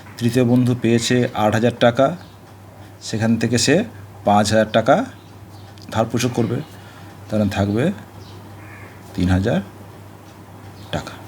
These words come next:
তাহলে এটা কিন্তু একটা আনসার, ঠিক আছে?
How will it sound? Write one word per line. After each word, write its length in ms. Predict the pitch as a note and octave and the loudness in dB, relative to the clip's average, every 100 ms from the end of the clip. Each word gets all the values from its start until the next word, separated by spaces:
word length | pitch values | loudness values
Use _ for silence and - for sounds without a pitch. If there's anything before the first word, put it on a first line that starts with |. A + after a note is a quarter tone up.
| - - - - - | -16 -16 -16 -16 -4
তাহলে 280 | G#2+ A2+ A2 | 2 4 4
এটা 140 | A#2+ | 2
কিন্তু 320 | D3 D3+ C#3 C#3 | 2 2 2 2
একটা 320 | A2 D#3+ C#4 - - | 2 0 -2 -8 -4
আনসার, 340 | G3+ G2+ F2 - - - - | -2 0 -2 -6 -12 -16 -8
ঠিক 120 | - | -2
আছে? 200 | A#3 C3 | 0 0